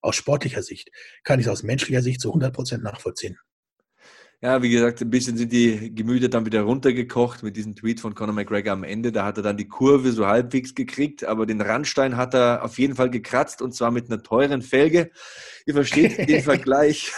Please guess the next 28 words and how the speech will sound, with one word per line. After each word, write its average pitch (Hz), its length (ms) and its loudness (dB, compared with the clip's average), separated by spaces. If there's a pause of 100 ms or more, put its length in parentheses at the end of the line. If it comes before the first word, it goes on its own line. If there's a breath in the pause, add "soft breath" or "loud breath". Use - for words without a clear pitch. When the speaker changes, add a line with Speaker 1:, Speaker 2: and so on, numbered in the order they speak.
Speaker 2:
<laughs> 190 1400 0
Und, 165 500 4
ähm, 151 380 4
ja, 160 200 6
Olli, 135 380 6
das 143 240 2
war 147 220 4
unser 151 280 4
Fight 147 380 0
Night 175 220 -2
Review. 180 440 2
Wir 147 120 0
wissen 170 200 0
also, 139 220 0
Conor 147 200 0
McGregor 147 420 0
ist - 160 -6
demnächst 143 320 -6
wieder 147 140 -2
dabei. 139 340 2
Wir 139 80 4
haben 139 100 0
mit 147 180 -4
John 147 160 -2
Jones 143 300 -2
spekuliert. 143 720 0
Es 131 120 -6
macht 147 140 0